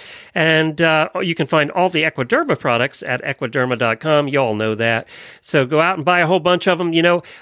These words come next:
I know a lot of our listeners just go on there and they buy, like, one or two of everything so that they get it all in one shipment. It costs less to have it shipped that way.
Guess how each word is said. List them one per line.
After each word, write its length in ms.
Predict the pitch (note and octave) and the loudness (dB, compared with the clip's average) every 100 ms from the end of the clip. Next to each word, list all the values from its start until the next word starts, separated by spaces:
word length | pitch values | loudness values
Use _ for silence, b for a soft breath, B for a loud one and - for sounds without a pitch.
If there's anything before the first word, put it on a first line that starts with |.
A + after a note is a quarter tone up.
| - | -4
I 80 | D3+ | 0
know 180 | G3 | 2
a 40 | F#3+ | 2
lot 200 | E3 A#3 | 2 2
of 80 | F3+ | 2
our 120 | D3 | 2
listeners 380 | D3+ - D3 C#3 | 2 0 -4 -2
just 240 | F3 E3 | -6 -2
go 160 | F3 D#3+ | -2 0
on 180 | D3+ D3 | 0 2
there 180 | C#3+ | 0
and 100 | C#3 | 0
they 120 | C3 B2+ | -2 0
buy, 220 | D3 C#3 | 0 2
like, 320 | C3+ B2 B2 | 2 0 -2
one 300 | C#3+ C#3 D#3+ | -4 0 2
or 80 | C#3+ | 2
two 260 | - D#3+ C3 | 0 0 2
of 100 | B2+ | 2
everything 560 | D3 G3+ G3+ G#3+ G#3 | 0 -2 0 2 2
so 220 | G3+ E3+ | 0 0
that 160 | D3 C3 | 0 0
they 100 | C3 | 0
get 160 | C#3+ D3+ | 0 0
it 100 | D3 | 2
all 140 | D3 | 2
in 100 | B2+ | 2
one 140 | B2+ A#2 | 0 0
shipment. 420 | - G#3 F#3 - | 0 0 -2 -4
It 120 | A#2 | -6
costs 300 | - D#3+ - | 0 0 2
less 240 | D#3 D#3 - | 0 0 -2
to 100 | B2+ | -2
have 140 | C#3 | -2
it 120 | - | -4
shipped 220 | - A3 G#3 | -2 -2 0
that 180 | G3+ | -4
way. 300 | F#3+ F3+ F3+ | 0 0 0